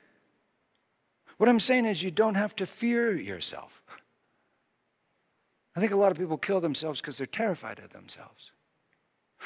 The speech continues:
You don't have to fear yourself. You don't really even have to fight yourself. And the very best way to hate your false self and so love and liberate your true self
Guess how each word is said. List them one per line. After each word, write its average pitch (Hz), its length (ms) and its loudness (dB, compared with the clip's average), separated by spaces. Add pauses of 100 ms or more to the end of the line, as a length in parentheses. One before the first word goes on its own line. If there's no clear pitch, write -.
You 175 80 2
don't 254 140 8
have 262 120 6
to 196 100 4
fear 135 680 2 (160)
yourself. 101 640 -10 (580)
You 135 80 0
don't 240 200 10
really 226 320 8
even 202 160 0
have 180 220 2
to 170 100 -4
fight 202 440 0
yourself. - 640 -8 (1800)
And 139 160 4
the 143 60 6
very 196 260 8
best 180 340 4
way 170 180 2
to 151 220 -6
hate 156 420 -2
your 151 180 -2
false 156 380 -2
self 165 500 -4 (200)
and 127 140 -4
so 147 300 4
love 135 380 4
and 131 160 -2
liberate 135 520 0
your 117 200 -8
true 156 260 -6
self 170 400 -4